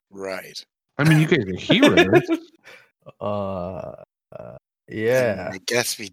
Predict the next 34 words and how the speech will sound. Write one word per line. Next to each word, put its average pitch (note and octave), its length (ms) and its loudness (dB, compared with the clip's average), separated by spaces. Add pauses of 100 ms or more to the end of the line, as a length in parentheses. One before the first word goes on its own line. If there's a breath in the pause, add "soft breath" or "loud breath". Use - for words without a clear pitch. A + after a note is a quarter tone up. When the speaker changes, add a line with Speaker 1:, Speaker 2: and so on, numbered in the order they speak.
Speaker 1:
did G#2+ 320 -4
save G#2 640 -2
Prosperity F#2+ 680 -10
Bay. F2+ 600 -14 (280)
Speaker 2:
Yeah, D#3 140 4
you F#2+ 140 2
just C#3+ 200 -2
saved E3 220 2
Speaker 3:
Yeah, - 20 -4
Speaker 2:
a G#2+ 40 -4
whole A2 240 -8
Speaker 3:
I A2 40 -8
mean, G#2 100 -14
Speaker 2:
planet, G2+ 640 -2
Oliver. G2 560 -4
Speaker 3:
that B2 120 -8
was, G#2 200 -12 (180)
that A2 100 -10
was G#2+ 140 -12
kinda G#2+ 220 -14
by G2+ 180 -14
accident, G2+ 560 -16
though, - 260 -18
boss. - 400 -18
Like, A2+ 100 -16 (340)
we G2 80 -14
Speaker 1:
Uh, G#2+ 60 -10
Speaker 3:
didn't G#2 160 -10
really F#2+ 140 -8
Speaker 1:
well, - 180 -8 (100)
Speaker 3:
wanna G2+ 40 -14
be G2+ 120 -12
Speaker 1:
but - 120 -8
Speaker 3:
there. - 80 -14